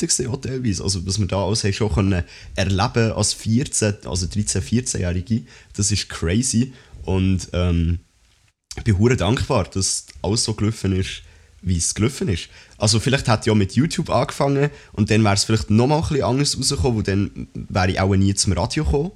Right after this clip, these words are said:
und hätte jetzt auch irgendeinen Bürojob, weil es mit YouTube nicht geklappt hat. Aber,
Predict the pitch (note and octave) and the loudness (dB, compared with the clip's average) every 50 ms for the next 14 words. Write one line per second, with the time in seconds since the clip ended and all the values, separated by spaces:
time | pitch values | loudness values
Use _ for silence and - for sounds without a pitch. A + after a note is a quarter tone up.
0 | - - - - _ _ _ - - G2+ - G#2+ F#2+ - G2 - - E2+ F#2+ F#2 | -14 -20 -20 -20 _ _ _ -2 -2 0 2 0 0 0 -2 -2 0 0 0 0
1 | E2+ G2 A2 A2 G2+ G2 F#2+ F2 A2 A2 B2+ B2+ - D3 C#3 C#3 - G#2 G2+ G#2 | 0 2 2 2 4 2 2 2 2 2 2 0 0 -2 -2 0 0 0 2 2
2 | F#2+ F2 G#2 A2 A#2+ - - F#2 A#2 A#2 - B2+ A#2+ - - - D#3 D#3+ - - | 2 2 0 -2 -2 -4 -2 -2 -2 -2 -2 -4 -4 -4 -6 -8 -8 -8 -12 -16
3 | - - - - - G#2 - - G#2 A2+ A2 | -20 -20 -20 -18 -18 -18 -2 2 2 4 4